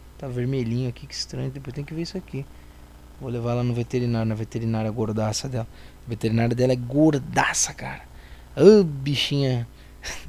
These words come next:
<laughs> Faz um regime aí, né, cara? Não, não cuida dos bichos aí? Tem que se cuidar também, pô.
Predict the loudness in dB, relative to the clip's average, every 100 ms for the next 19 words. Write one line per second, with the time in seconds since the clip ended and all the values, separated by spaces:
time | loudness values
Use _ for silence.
0 | -14 -14 -20 -20 -20 -18 -18 -20 -14 -4
1 | 2 6 8 8 8 6 6 6 4 4
2 | 0 -4 -6 -4 -4 4 6 8 8 6
3 | 2 6 6 8 4 2 0 -4 -6 4
4 | 4 4 -2 2 4 6 4 2 0 0
5 | -6 -2 0 4 4 2 0 0 -2 -10